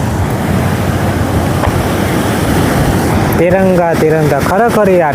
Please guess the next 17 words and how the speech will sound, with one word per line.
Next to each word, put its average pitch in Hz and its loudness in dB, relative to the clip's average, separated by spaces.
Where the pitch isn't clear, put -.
તિરંગો 208 2
એ 202 4
ગમે 202 2
એને 202 2
લહેરાતો 202 2
હોય 220 4
ને 190 2
એટલે 160 2
આન 185 0
બાન 185 2
ને 180 2
શાન. 175 0
ખરેખર 156 0
યાર. 120 0
મસ્ત 190 0
જ 175 2
લાગે. 135 0